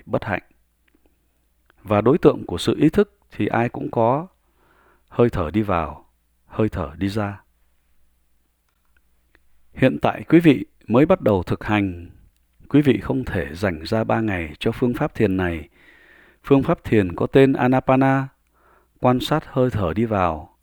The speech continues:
hơi thở đi ra. Khi tham gia trọn vẹn khóa thiền Vipassana mười ngày, quý vị bắt buộc phải dành ra ba ngày cho việc thực tập thiền Anapana. Quý vị không thể thu xếp được những ngày ấy,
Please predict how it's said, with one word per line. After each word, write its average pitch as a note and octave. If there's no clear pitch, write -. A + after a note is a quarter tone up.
hơi A2
thở D#2
đi G#2
ra. G#2+
Khi D#3+
tham D#3
gia D3+
trọn A#2+
vẹn G#2
khóa B2
thiền G2+
Vipassana C3+
mười G#2
ngày, F2+
quý C3+
vị C3+
bắt -
buộc G#2+
phải D2
dành E2
ra G#2+
ba A2+
ngày F2
cho -
việc G2+
thực -
tập -
thiền E2
Anapana. G#2
Quý D3
vị C3+
không B2
thể E2+
thu A2+
xếp D3+
được A2
những B2+
ngày G2+
ấy, G#2+